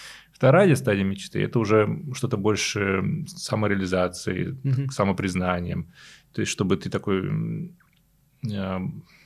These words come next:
Speaker 1: ну, не был доволен собой, но был, а, что ты принёс какую-то большую пользу, да,
Speaker 2: Мгм.
Speaker 1: этому миру, то, что ты как бы был полезен не только для
Speaker 2: Мгм.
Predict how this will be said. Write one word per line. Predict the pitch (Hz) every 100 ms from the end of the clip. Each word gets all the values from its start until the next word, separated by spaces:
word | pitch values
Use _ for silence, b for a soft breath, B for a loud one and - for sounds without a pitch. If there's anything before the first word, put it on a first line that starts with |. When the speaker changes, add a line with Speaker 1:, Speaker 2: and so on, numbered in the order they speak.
| b b b b _ _ _
Speaker 1:
ну, | 185 165
не | 135
был | 135 175
доволен | 117 101 90
собой, | 87 98 92 87
но | 87 104
был, | 131 147 135 B B B B B B _ 196 131
а, | 104 98
что | 98 -
ты | 110
принёс | 104 98
какую-то | 98 92
большую | 95 - -
пользу, | 120 110 87 - - -
да, | 95 110
Speaker 2:
Мгм. | 117
Speaker 1:
этому | - - 98
миру, | 151 131
то, | -
что | - 113
ты | - 107
как | - -
бы | -
был | - 104
полезен | 98 98 101 92 90
не | 90
только | 87 - -
для | 92 90 87
Speaker 2:
Мгм. | 139 127